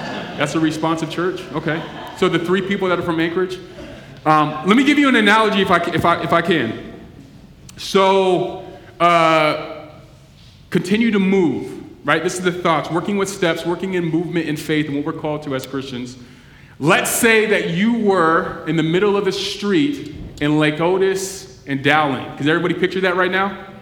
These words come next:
So you're Lake Otis and Dowling, right? So I'm right here, Lake Otis and Dowling. I see, I see the light right there. Post office. Yep, we're at the same place.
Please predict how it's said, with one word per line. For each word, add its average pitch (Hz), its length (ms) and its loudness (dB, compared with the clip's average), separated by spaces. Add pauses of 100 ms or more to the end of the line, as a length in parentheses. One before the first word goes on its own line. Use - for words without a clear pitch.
(120)
So - 360 -16
you're 156 100 2
Lake 190 180 2
Otis 208 240 2
and 175 80 -2
Dowling, 165 340 2
right? 175 280 2
So 170 100 4
I'm 165 100 2
right 196 180 2
here, 208 160 4
Lake 196 200 2
Otis 190 200 0
and 175 100 -6
Dowling. 180 220 2
I 170 40 2
see, 180 240 -4 (200)
I - 60 0
see 202 140 2
the 170 100 0
light 185 360 4 (440)
right 185 280 4
there. 240 720 2 (1080)
Post 196 220 0
office. - 420 0 (380)
Yep, 156 400 0
we're 160 80 4
at 165 60 2
the 156 60 -4
same 185 160 4
place. 208 440 0